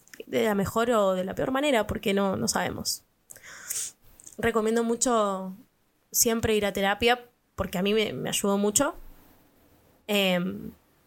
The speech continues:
y, y seguir creando un vínculo más allá de un T C A,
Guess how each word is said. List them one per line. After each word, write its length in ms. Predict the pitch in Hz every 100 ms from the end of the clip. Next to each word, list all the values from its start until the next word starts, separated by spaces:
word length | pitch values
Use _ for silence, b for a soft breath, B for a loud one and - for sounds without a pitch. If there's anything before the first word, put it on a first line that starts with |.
| _ -
y, 420 | 196 185 180 180
y 260 | 185 196 190
seguir 280 | - 262 -
creando 340 | 339 320 302
un 100 | 269
vínculo 480 | 240 262 254 226 202
más 220 | 202 202
allá 480 | 196 - 196 180 185 _ _ _ _
de 460 | 202 202 196 185 180
un 320 | - - 190
T 140 | 180
C 180 | 170 185
A, 220 | 180 160